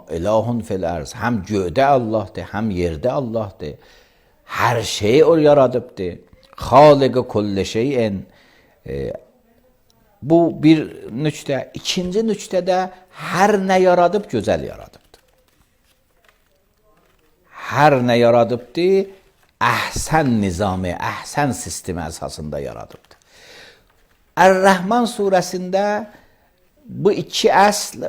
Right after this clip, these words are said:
bu iki qanun və ayrı qanunlar da izah eləyəcəyik. Bunlar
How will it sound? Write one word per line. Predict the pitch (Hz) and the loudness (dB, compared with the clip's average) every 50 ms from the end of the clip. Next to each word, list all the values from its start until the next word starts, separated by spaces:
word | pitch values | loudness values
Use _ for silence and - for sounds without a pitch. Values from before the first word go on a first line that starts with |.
| - - - | -12 -10 -8
bu | 160 175 165 160 | -6 -6 -6 -6
iki | 160 - - - - 180 180 147 - - - _ _ _ - | -8 -10 -6 0 2 4 4 2 0 -6 -14 _ _ _ 2
qanun | 139 135 131 131 127 131 143 156 175 196 196 190 190 196 - _ _ _ _ _ _ _ _ _ _ _ _ - | 4 6 6 6 6 4 0 -2 -2 -2 -2 -4 -4 -8 -12 _ _ _ _ _ _ _ _ _ _ _ _ -16
və | 101 107 117 127 123 123 113 101 - - - - _ _ _ _ _ _ _ _ _ _ - | -8 -2 2 4 6 6 4 4 0 -6 -12 -20 _ _ _ _ _ _ _ _ _ _ 0
ayrı | 127 113 110 113 131 131 123 | 2 4 4 4 2 0 2
qanunlar | 127 113 113 113 110 101 107 117 123 120 113 | 2 2 2 2 0 0 0 -2 -2 0 0
da | 110 95 | 0 -2
izah | 101 101 104 110 95 98 | -2 -2 -2 -2 -2 -2
eləyəcəyik. | 92 85 90 92 85 80 73 78 80 - - _ - | -2 -4 -2 -4 -4 -6 -6 -10 -12 -14 -14 _ -8
Bunlar | 151 170 185 196 185 165 | -4 -2 -2 -2 -2 -6